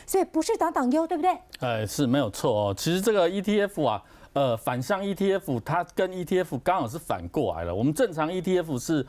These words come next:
Speaker 2: copy 大盘的指数，而反向是它也是 copy，但是它是越跌它越赚，所以最近啊就变成一个很热门的商品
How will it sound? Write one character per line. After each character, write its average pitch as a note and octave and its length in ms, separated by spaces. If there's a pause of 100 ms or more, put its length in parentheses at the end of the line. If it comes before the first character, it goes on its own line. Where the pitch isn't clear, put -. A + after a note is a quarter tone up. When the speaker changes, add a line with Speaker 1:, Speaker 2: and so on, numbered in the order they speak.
(200)
Speaker 2:
copy F3 540
大 D3 180
盘 G2+ 240
的 G2 120
指 F2 260
数， F2 300 (180)
而 E3 100
反 C3 300
向 E3 240
是 E3+ 100
它 F#3 200
也 B2 60
是 D3 120
copy， F3 380 (260)
但 F#3 160
是 F#3 80
它 F3 160
是 E3+ 160
越 E3 260
跌 G2 360
它 A#2 160
越 B2+ 260
赚， F#2+ 260
所 F3+ 160
以 D#3+ 120 (260)
最 F3+ 220
近 C#3 280
啊 F2+ 160
就 D3 140
变 C3+ 260
成 A2+ 160
一 A2+ 60
个 A2 140
很 F2+ 180
热 B2 180
门 F#2+ 200
的 G2 100
商 G#2 260
品 F#2+ 140